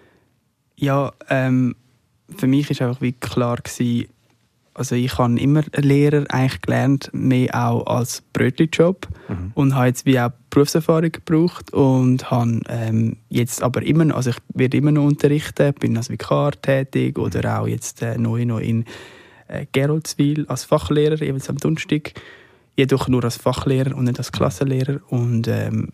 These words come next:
Speaker 1: ja, für mich ist einfach gewesen, jetzt oder nie, Musik machen oder nicht, nochmal give it a go. Ich habe ein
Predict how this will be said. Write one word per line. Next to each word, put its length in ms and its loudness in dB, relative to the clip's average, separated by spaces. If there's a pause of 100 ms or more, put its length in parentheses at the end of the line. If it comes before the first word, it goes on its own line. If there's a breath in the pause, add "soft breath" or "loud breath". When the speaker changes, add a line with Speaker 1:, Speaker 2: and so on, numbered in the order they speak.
Speaker 1:
ja, 200 -2
für 80 -2
mich 200 2
ist 120 0
einfach 200 -4
gewesen, 320 -4
jetzt 340 -4
oder 160 0
nie, 340 2
Musik 380 0
machen 300 0
oder 160 -2
nicht, 380 0
nochmal 400 0 (340 loud breath)
give 160 -2
it 100 -2
a 40 2
go. 480 2
Ich 100 -8
habe 120 2
ein 60 -2